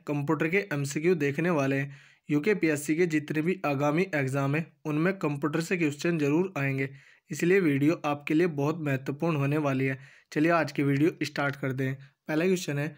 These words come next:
कंप्यूटर में डेटा भेजना खालिस्तान कहलाता है। इसका आंसर है यूनिट। खालिस्तान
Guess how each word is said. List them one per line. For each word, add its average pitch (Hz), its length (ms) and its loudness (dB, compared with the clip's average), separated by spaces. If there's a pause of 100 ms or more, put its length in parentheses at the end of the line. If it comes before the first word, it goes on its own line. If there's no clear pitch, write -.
(320)
कंप्यूटर 160 440 0
में 151 320 0 (200)
डेटा 143 380 0
भेजना 143 440 -2 (200)
खालिस्तान 147 580 -2 (220)
कहलाता 139 400 -2
है। 135 140 -4 (320)
इसका 156 260 -4
आंसर 151 340 -2
है 170 100 0 (320)
यूनिट। 139 420 0 (920)
खालिस्तान 156 680 0